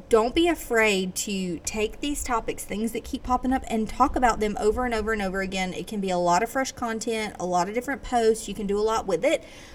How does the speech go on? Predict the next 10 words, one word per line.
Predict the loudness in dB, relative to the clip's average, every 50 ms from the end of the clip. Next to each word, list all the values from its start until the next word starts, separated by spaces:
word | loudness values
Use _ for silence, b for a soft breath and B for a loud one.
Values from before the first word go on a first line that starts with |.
| B B B -2
Um, | 0 2 2 2 2 0 -2 -4 -8 -10 -14 -20 -20 -20 -20 -20 -20 -20 -20 -20 -20 -20 -20 -20 -20 -2 4
but | 4 4 4 4
yeah, | 4 4 4 4 4 0 -4 -10 -8
read | -4 -2 0 0 0 4 6
their | 6 8 8
minds | 6 6 4 4 4 2 2 0 -2 -4 -6 -6 -8 -10 -14 -14 -8 -4
using | -2 -2 0 0 0 0 0 0
these | 0 -2 -2 -4
three | -2 -2 -2 -2 -2
things. | -2 -2 -4 -2 -4 -4 -4 -6 -6 -8 -10 -14